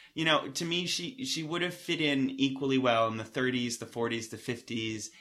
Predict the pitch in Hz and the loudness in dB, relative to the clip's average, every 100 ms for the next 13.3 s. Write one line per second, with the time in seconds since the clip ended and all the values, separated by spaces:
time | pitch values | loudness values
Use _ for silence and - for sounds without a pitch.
0 | - _ 131 131 139 131 127 190 - - | -20 _ 2 4 6 4 4 2 0 -2
1 | 120 113 - 117 - 120 117 120 117 - | -4 -6 -4 -4 -4 -4 -4 -2 -2 -2
2 | 143 135 143 156 151 - - _ _ _ | -4 0 2 2 0 -4 -12 _ _ _
3 | 123 131 139 127 120 117 - 90 98 - | 4 6 6 6 2 -2 -2 -2 -2 -2
4 | 120 117 113 120 117 113 113 107 110 - | -2 -2 -2 -2 -2 -2 -4 -2 -4 -6
5 | - 117 113 113 113 113 113 110 _ _ | -2 0 2 0 0 -4 -10 -14 _ _
6 | _ - 139 123 135 135 139 143 143 147 | _ 0 4 6 6 6 6 4 4 4
7 | 143 151 165 170 160 156 131 - 117 - | 4 2 2 2 2 2 -2 -8 -8 -6
8 | 113 127 117 120 123 127 123 120 123 117 | -4 -4 -2 0 2 0 -6 -6 -2 0
9 | 113 104 104 113 - 113 107 113 117 120 | -2 -4 -6 -6 -8 -8 -8 -6 -6 -8
10 | - _ _ - 131 120 120 117 117 113 | -14 _ _ 0 6 6 6 2 -2 0
11 | 110 107 107 110 107 101 104 113 113 92 | 2 2 0 -4 -6 -6 -6 -4 -4 -6
12 | - 117 113 - 135 139 135 - 123 113 | -4 -4 -4 0 2 2 0 -2 0 0
13 | 107 104 101 | -2 -4 -8